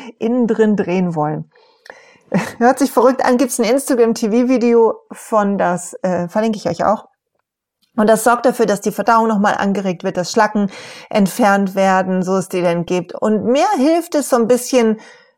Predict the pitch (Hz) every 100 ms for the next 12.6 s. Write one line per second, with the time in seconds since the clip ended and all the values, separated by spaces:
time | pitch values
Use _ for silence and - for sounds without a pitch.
0 | _ - 220 226 254 240 202 185 170 190
1 | 285 - 320 302 - 294 294 285 277 302
2 | _ _ _ _ - 226 240 220 196 196
3 | 196 - 269 294 254 254 247 220 - 202
4 | 170 170 220 220 220 220 - 185 190 185
5 | 175 - 170 165 160 - 160 160 _ 180
6 | 185 180 - 202 220 254 233 - 190 -
7 | 175 - 180 165 165 170 - 220 220 220
8 | - _ _ _ _ _ _ _ - 190
9 | 190 202 190 180 208 240 240 254 254 262
10 | 269 _ _ _ _ _ _ _ _ -
11 | 233 220 233 190 185 185 - 277 277 -
12 | 220 214 202 214 220